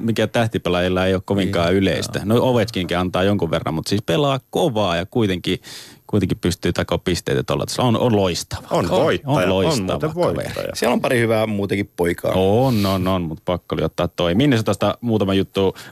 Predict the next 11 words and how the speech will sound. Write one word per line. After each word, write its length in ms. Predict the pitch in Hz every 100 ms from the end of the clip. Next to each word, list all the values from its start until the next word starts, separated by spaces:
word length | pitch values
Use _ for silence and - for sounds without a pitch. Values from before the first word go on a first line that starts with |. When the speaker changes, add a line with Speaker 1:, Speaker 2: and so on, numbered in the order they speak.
| -
Speaker 1:
Mike 200 | 110 -
Ion 160 | 113 101
lähdön 280 | 95 92 92
jälkeen. 760 | 104 98 87 - 90 87 85 - _ - - - - - _ _ -
Niin 280 | 98 95 101 120
mikä 200 | 135 160
siinä 200 | 143 123
nyt 100 | 110
sit 140 | 110
suurimmiten 580 | - 131 110 98 90 90
muuttui? 460 | 87 85 - -